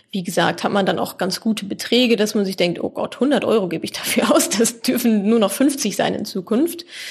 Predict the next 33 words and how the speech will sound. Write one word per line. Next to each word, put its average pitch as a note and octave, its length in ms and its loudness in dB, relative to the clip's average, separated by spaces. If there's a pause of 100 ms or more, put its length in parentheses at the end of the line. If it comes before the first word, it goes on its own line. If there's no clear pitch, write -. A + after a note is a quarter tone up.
(680)
Aber - 600 0 (180)
klar, A3+ 320 0
wenn G3 140 2
sich G3 160 -2
da - 100 2
auch - 200 -4
in A#3 160 4
den G#3+ 140 6
drei F#3+ 200 2
Monaten G3+ 380 4
schon G3 160 -2
was G#3+ 180 -2
rauskristallisiert G#3 880 2
und G3 100 0
man F#3+ 460 -2 (100)
nach G3 380 -4
zwei F3+ 260 0
Wochen B3 240 0
schon F#3+ 180 0
merkt, F3 320 0
"Oh G#3 60 -4
mein - 160 -6
Gott, - 300 -6 (320)
<laughs> - 340 -2
warum A3 240 4
gebe A3 180 2
ich A3+ 80 0
denn G#3 120 0
da F#3+ 100 4
so F3+ 140 -4
viel F3 160 -8
Geld G3+ 300 0
aus?" - 360 0